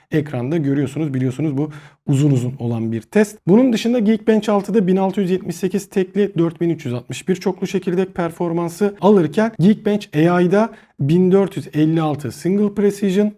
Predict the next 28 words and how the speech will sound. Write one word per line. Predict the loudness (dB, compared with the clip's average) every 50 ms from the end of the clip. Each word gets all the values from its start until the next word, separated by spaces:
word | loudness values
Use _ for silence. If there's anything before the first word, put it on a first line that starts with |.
| _
bin | 0 2 2 4 4 2
dört | 2 0 -2 -4
yüz | -6 -6 -6 -10 _ _
otuz | -8 -6 -4 -4 -2 -2 -2 -2
bir | -2 -4 -6 -6
half | -4 -2 -2 -2 -4 -4
precision, | -2 -2 -2 0 0 -2 -2 0 2 0 0 -2 -8 -20 -20 _ -4
iki | -4 -2 0 0 2
bin | 2 2 2
dört | 0 0 -2 -4
yüz | -4 -4
altmış | -4 -6 -6 -10 -6 -4
altı | -4 -4 -4 -4 -2 -2
da | 0 -2 -2 -4 -12 _ _ _
Quantized, | -4 -2 -2 -2 -4 -4 -4 -2 -2 -2 -2 -4 -10 _
e, | -8 -6 -6
skorlarını | -8 -10 -6 -4 -2 -2 -2 -2 -2 -2 -2 -4 -4 -6 _ -6
bana | -4 -4 -2 -4 -6 -8 -8
almayı | -8 -6 -4 -4 -4 -4 -4 -4 -4 -6 -8 -6
başarmış. | -6 -6 -6 -6 -6 -6 -4 -4 -4 -4 -2 0
Bir | 0 0 2 2
de | 0 -2 -2 -4 -6
Antutu'nun | -4 -4 -4 -4 -6 -8 -6 -4 -2 -2 -2 -2 -4 -10 _ _ -6
A | 0 2 4 4 4
I | 2 -2 -8 -14 -16 -12
testini | -8 -8 -8 -8 -10 -10 -8 -6 -6
yaptım. | -6 -8 -8 _ -4 -4 -2
Biliyorsunuz | -2 -2 -4 -4 -4 -6 -6